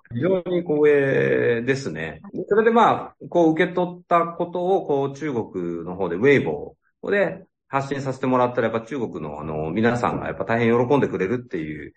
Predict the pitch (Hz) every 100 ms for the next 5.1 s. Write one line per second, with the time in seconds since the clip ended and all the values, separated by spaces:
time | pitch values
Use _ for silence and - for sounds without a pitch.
0 | _ - 202 202 190 175 - 180 170 160
1 | 160 156 - 82 78 85 - - 76 73
2 | - _ 147 156 147 143 139 139 139 110
3 | 87 87 87 85 113 - 113 82 101 -
4 | - - 101 117 98 95 95 73 71 -
5 | -